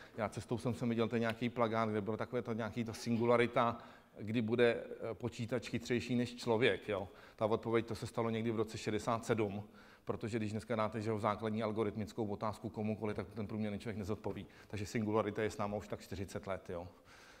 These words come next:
Prostě ten průměr neumí počítat, ale prostě ten počítač už dneska je chytřejší než člověk. <clears throat> Takže tady z toho hlediska prostě neposlouchejte průměr.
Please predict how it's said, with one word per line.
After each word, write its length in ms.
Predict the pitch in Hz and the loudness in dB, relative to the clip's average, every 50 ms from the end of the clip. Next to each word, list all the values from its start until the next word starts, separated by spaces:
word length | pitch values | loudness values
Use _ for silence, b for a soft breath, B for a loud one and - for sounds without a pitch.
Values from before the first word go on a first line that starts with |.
| B B B B B | B B B B B
Prostě 220 | - 104 - - 101 | -12 -12 -10 -6 -2
ten 180 | - 113 107 | -2 -2 -2
průměr 320 | 104 107 107 113 110 107 107 | 0 -2 0 0 0 0 0
neumí 280 | 107 101 101 104 101 | 0 0 0 -2 -2
počítat, 500 | - 107 98 - - 101 95 110 101 92 | -2 -4 -6 -6 -8 -8 -6 -6 -4 -4
ale 180 | 104 98 98 92 | -6 -6 -8 -8
prostě 240 | - - - - 98 | -10 -12 -10 -8 -6
ten 140 | 101 101 | -4 -4
počítač 440 | 87 110 101 - 104 98 107 - - | -4 -6 -8 -8 -8 -8 -8 -8 -8
už 60 | 98 | -6
dneska 240 | 95 98 85 - 110 | -6 -6 -6 -6 -8
je 60 | 104 | -8
chytřejší 440 | - - 98 - - 107 82 - 107 | -6 -8 -8 -6 -6 -6 -6 -6 -6
než 140 | 95 95 - | -8 -8 -8
člověk. 360 | - - 98 95 92 90 90 - - B B B B B B B B B B B - _ _ - | -8 -6 -6 -4 -4 -6 -10 -12 -18 B B B B B B B B B B B -20 _ _ 12
<clears throat> 360 | - - - - 240 170 - B B B B B B B B B - - - - - _ - - - | 12 12 12 12 12 10 8 B B B B B B B B B -20 -20 -20 -20 -20 _ -20 -14 -8
Takže 220 | - 113 101 110 104 | -4 -2 0 2 2
tady 200 | 110 113 113 104 | 4 4 2 2
z 40 | |
toho 120 | - 120 110 | 2 2 4
hlediska 260 | 107 107 107 - 110 | 4 4 2 0 -2
prostě 260 | 98 98 - - 113 | -2 -4 -4 -4 -2
neposlouchejte 640 | 107 - - 120 110 120 110 - 120 113 113 120 - | -2 -2 -4 -4 -4 -4 -2 0 0 0 0 0 0
průměr. 380 | - 113 107 107 104 92 92 | 0 2 2 2 2 2 0